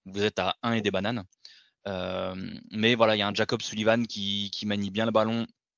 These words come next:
à la passe. Il finit à treize sur vingt-trois, deux cent trente-cinq cartes, quatre T D, zéro inter.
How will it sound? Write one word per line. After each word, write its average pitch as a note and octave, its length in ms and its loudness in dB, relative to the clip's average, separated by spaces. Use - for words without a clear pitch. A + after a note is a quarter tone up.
à A#2+ 80 0
la A2 140 0
passe. A2+ 220 0
Il G#2 60 -8
finit G2 140 -6
à G2 60 -6
treize - 180 -6
sur G#2 140 -4
vingt-trois, G2+ 320 -2
deux G2+ 80 -4
cent G2+ 140 -6
trente-cinq G2 300 -12
cartes, G2+ 200 -6
quatre G2 180 -8
T G2 80 -6
D, F#2+ 140 -4
zéro F2+ 280 -6
inter. F#2+ 220 -8